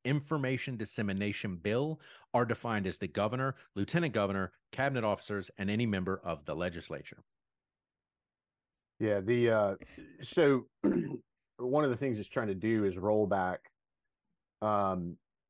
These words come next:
Speaker 2: in the nineteen sixty-four Supreme Court case, uh,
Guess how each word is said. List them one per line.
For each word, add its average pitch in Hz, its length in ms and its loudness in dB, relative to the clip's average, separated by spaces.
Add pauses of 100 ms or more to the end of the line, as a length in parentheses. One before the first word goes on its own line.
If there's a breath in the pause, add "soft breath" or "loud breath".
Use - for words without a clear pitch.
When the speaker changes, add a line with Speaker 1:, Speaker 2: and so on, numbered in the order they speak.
(200)
Speaker 2:
in 120 260 2
the 117 80 2
nineteen 131 300 0
sixty-four 110 420 -6
Supreme 107 260 -6
Court 95 240 -2
case, 92 440 -4 (500)
uh, 98 380 0